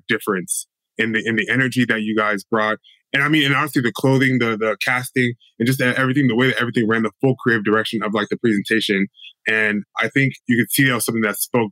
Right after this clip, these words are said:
to, like, highlighting the artisans that made the pieces, and it kind of spoke to the heritage of the brand. And that's what kind of drew me to what you guys were doing, and then to you. And I did my research. I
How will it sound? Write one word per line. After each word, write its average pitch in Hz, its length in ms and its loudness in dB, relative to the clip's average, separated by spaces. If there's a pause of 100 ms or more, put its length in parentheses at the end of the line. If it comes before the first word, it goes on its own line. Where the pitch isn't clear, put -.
to, 113 140 0
like, 98 240 -2 (100)
highlighting 104 420 -2
the 98 120 -2
artisans 104 400 -2
that 95 140 -2
made 98 240 2
the 101 120 -2
pieces, 98 420 0 (260)
and 107 160 -2
it 107 100 0
kind 117 160 -2
of 107 80 -6
spoke 110 240 -2
to 110 80 -2
the 95 120 -2
heritage 107 360 0
of 95 100 -2
the 92 120 -4
brand. 95 280 0
And 95 240 2
that's 107 240 -2
what 107 220 0
kind 101 160 -2
of 98 80 -6 (600)
drew 117 320 2
me 110 200 2
to 101 180 2
what 98 240 2
you 104 140 0
guys 98 260 0
were 98 100 2
doing, 98 280 4
and 98 100 2
then 95 140 0
to - 140 -4
you. 98 180 6
And 98 100 4
I 92 140 0
did 107 140 2
my 95 200 0
research. 98 420 0
I 95 80 0